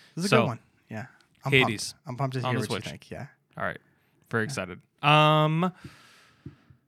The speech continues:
Speaker 2: I'm trying to think if there's anything else around that. Get a, at least two rings in.
Speaker 1: Yeah.
Speaker 2: Might get stuck
Speaker 1: Yeah.
Speaker 2: at some certain points.
Speaker 1: I, I think there's four or five weapons.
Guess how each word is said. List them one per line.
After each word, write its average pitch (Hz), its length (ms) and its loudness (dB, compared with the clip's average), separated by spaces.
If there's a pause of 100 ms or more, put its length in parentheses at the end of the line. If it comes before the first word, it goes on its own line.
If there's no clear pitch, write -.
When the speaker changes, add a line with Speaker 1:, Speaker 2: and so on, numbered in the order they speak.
(200)
Speaker 2:
I'm - 520 -10
trying 139 140 -4
to 151 60 -4
think 165 120 0
if 120 40 -2
there's 113 160 -6
anything 117 300 -6
else - 480 -6 (720)
around 101 720 -10
that. - 440 -18 (1300)
Get 123 200 -4
a, 123 380 -6
at 127 100 -10
least 147 420 -4
two 151 200 -4
rings 143 440 -4
in. 131 500 -4 (440)
Speaker 1:
Yeah. 110 280 -6
Speaker 2:
Might 131 160 -8
get - 160 -10
stuck - 360 -6
Speaker 1:
Yeah. 127 60 -6
Speaker 2:
at 113 60 -8
some 120 260 -12
certain 120 300 -10
points. 117 440 -12
Speaker 1:
I, - 260 -8
I - 40 -2
think 190 280 -4
there's 185 180 2
four 165 260 2
or 160 40 4
five 156 340 4
weapons. - 640 0